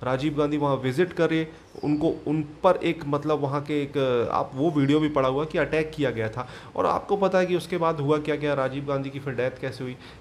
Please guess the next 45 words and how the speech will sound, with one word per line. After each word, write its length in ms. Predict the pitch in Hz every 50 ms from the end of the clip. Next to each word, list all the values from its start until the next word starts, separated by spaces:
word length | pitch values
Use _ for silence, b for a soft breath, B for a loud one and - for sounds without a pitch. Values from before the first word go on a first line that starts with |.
| B
ये 80 | 147 165
किसी 380 | 156 165 165 147 - 180 190
के 100 | 180 185
internal 460 | 180 170 165 147 170 165 165 165 165 165
matter 280 | 160 151 147 147 151 156
में 120 | 151 151
घुसोगे 380 | 151 127 117 156 156 147 147 147
तो 120 | 151 156
वहाँ 320 | 147 131 131 113 127 147
के 120 | 151 151 156
country 420 | 151 143 139 139 139 143 147 147
के 80 | 147 143
लोग 180 | 135 139 135
आपको 280 | 131 127 127 - 143 139
automatically 580 | 127 120 139 135 131 131 123 151 135 135 139 147
hate 200 | 127 135 135 135
करने 240 | - 131 127 127
लगते 220 | 117 113 113 117 123
हैं। 160 | 123 131 131 127 -
हालांकि 360 | 113 113 127 131 143 143 156
श्रीलंका 420 | 147 - 139 135 135 135 135 143 147
के 80 | 151
साथ 140 | 143 156 151
अब 160 | 151 147 147 147 B B B B B 131
India 200 | 127 127 143 143
का 100 | 147 151
scenario 400 | 151 151 147 147 147 147 165 -
change 280 | 160 196 190 185 147
हो 60 | 139
चुका 220 | 120 123 117 - 110
है। 100 | 107 - B B B B B 120
भारत 280 | 107 107 123 131 143
वहाँ 200 | 143 151 147 151
पे 120 | 151 151 156
अब 80 | 151
internally 560 | 151 147 139 147 151 151 151 151 156 160 156 151 B B B B -
उनके 500 | 131 131 135 156 151 151 147 143 135 127 120 117 113 -
आंतरिक 400 | - 123 123 127 131 160 156 156
मामलों 240 | 147 143 147 156 156
में 100 | 156 143
दखल 220 | 139 135 151 151
अंदाजी 340 | 156 151 147 147 151 156 170
नहीं 220 | 170 175 196 190
करता 300 | 156 147 127 110 - 120
है। 120 | 110 110